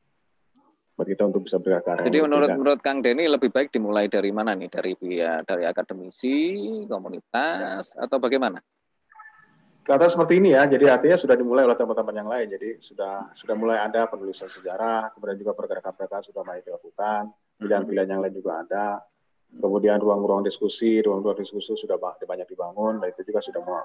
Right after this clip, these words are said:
Speaker 1: mulai mengarah ke arah sana. Tapi kan selama ini la-, dilakukan secara, secara parsial ya, artinya tidak, tidak apa, tidak secara nasional. Jadi mudah-mudahan dengan melalui L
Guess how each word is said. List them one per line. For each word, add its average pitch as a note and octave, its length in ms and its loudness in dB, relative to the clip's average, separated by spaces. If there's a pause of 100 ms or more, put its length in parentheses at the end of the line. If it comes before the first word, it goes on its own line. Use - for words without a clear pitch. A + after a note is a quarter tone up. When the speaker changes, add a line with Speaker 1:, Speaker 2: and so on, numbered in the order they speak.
Speaker 1:
mulai F2+ 160 -2
mengarah E2 320 -10
ke D#2+ 80 -10
arah F2+ 160 -10
sana. G2 240 -8 (640)
Tapi - 320 -2
kan C3+ 160 4
selama A#2 320 2
ini B3 160 4
la-, A3 160 4
dilakukan G#2 400 0
secara, F#2+ 240 0
secara F2+ 480 -8
parsial G2 400 0
ya, F#2 160 -4
artinya G#2+ 320 -10
tidak, F2+ 560 -6
tidak F2+ 280 -8 (120)
apa, - 240 -12
tidak F#2 240 -2
secara F2+ 560 -4
nasional. F#2+ 480 -4 (720)
Jadi G2 160 0
mudah-mudahan G#2+ 400 4
dengan G2 240 2
melalui F#2+ 400 6
L F#2 160 0